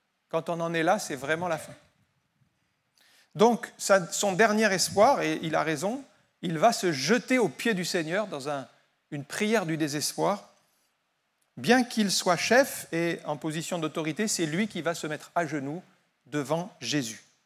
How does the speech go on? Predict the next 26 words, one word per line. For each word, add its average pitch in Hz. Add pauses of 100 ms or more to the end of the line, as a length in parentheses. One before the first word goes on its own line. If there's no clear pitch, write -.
(920)
Et 147
si 262
vous 247
voulez 240
être 233
exaucé, 175 (460)
vous 151
devez 165
faire 190
comme 196
Jaïrus, 175
c'est-à-dire 160
venir 185
à 156
Jésus 151 (280)
et 156
vous 143
mettre 160
à 180
genoux 147 (220)
devant 135
lui. 127 (340)
Reconnaître 190
qu'il 160
est 143
tout-puissant 185